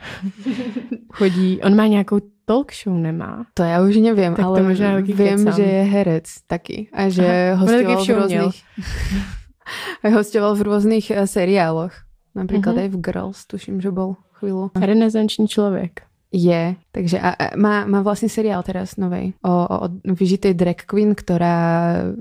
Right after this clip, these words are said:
Speaker 2: se stará nějak o chlapce, to jsem ještě neviděla, ale je to na Netflixku.
Speaker 1: Na Netflixku.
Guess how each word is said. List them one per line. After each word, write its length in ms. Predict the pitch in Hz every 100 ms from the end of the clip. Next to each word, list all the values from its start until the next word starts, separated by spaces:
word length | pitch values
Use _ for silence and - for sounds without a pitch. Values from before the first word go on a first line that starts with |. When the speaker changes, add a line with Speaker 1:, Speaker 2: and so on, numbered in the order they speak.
| 220
Speaker 2:
se 160 | - 185
stará 220 | - 180
nějak 240 | 175 175 175
o 40 |
chlapce, 360 | - 196 - 208
to 120 | 190
jsem 140 | 190
ještě 200 | 175 -
neviděla, 580 | 180 170 175 165 - 170 _ _ _ _ 185
ale 600 | 170 165 165 165 165 185 - _ 175
je 100 | 165
to 80 |
na 100 | 175 170
Netflixku. 500 | 175 - 170 - - - 190 185 _ 196 185 214
Speaker 1:
Na 120 | 196
Netflixku. 720 | 202 - - 185 - -